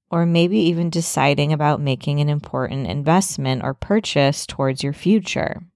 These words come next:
And this is also an important day for you to reflect on your own resources versus someone else's resources, what you have and what someone else has.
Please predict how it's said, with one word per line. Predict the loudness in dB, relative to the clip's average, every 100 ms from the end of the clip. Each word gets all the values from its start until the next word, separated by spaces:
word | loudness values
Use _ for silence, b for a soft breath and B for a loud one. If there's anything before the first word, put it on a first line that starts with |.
| _ 0
And | 2
this | 4
is | 2 4
also | 4 4 2 4
an | 4
important | 2 0 -2 -2 -2
day | 2 2 2
for | -2 -4
you | -2 -4
to | -4 -4
reflect | -4 -6 -4 -4 -4 -12 -6
on | -2 0 2 0 0 -4 b b b b _
your | -4 2 4 4 4 2
own | 2 2
resources | 2 2 0 0 -2 -2 2 4 6 4 0 -10
versus | -6 0 0 2 2 4 2 -2 -8
someone | -8 -4 -2 -2 -2
else's | 2 2 4 2 0 0
resources, | -4 -4 -4 -4 -4 -2 -2 -4 -6
what | -2 -2
you | 0 2 2 2
have | 2 2 4 2 -2 -2
and | 4 4 4 0 -6 B B B
what | -2 0
someone | 0 0 0 0
else | 0 0 -2
has. | -2 -2 -2 -8